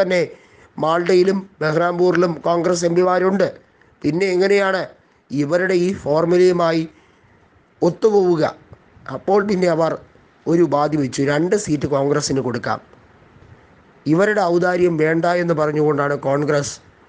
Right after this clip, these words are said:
ശക്തമായി അവിടെ എല്ലായിടത്തും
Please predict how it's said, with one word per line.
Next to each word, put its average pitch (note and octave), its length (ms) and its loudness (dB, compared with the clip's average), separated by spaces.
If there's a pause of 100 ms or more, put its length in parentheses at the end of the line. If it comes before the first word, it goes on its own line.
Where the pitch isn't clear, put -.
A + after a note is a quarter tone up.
ശക്തമായി D3 680 -2 (380)
അവിടെ C#3+ 280 0 (640)
എല്ലായിടത്തും D#3 680 -2